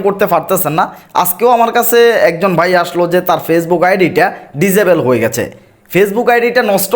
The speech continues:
হয়ে গেছে। ভাই, এখন দেখা যাচ্ছে যে আপনি কাজ করতেছেন, দীর্ঘ অনেক দিন পর্যন্ত Facebook-এর মধ্যে ভিডিও বানাচ্ছেন, আপনার অনেকগুলো ভিডিও ভাইরাল হয়েছে। এখন আপনি যখন সেট আপ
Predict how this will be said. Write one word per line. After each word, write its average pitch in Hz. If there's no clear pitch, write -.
হয়ে 185
গেছে। 151
ভাই, 107
এখন 220
দেখা 220
যাচ্ছে 233
যে 226
আপনি 220
কাজ -
করতেছেন, 160
দীর্ঘ 190
অনেক 214
দিন 220
পর্যন্ত 220
Facebook-এর 196
মধ্যে 196
ভিডিও 185
বানাচ্ছেন, 175
আপনার 233
অনেকগুলো 233
ভিডিও 196
ভাইরাল 160
হয়েছে। 127
এখন 208
আপনি 190
যখন 247
সেট 196
আপ -